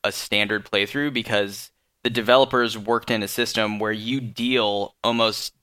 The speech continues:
triple damage, and someone can correct me if I'm wrong on that in the comments, but I think it's triple, it might be double damage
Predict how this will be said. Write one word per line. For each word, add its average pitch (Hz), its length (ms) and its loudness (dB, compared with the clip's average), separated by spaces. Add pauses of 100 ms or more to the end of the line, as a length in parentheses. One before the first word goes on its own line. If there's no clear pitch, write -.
triple 120 420 0
damage, 101 800 -4
and 110 100 -2
someone 143 220 2
can 123 160 0
correct 107 260 2
me 110 80 -2
if 104 120 -4
I'm 101 140 0
wrong 101 180 0
on 104 100 -2
that 104 160 0
in 69 60 -6
the 92 80 -6
comments, 98 380 -2
but 113 120 0
I 113 60 2
think 139 200 -2
it's 131 160 0
triple, 113 320 0
it 107 60 0
might 110 180 -2
be 107 80 -10
double 104 280 -2
damage 107 520 -4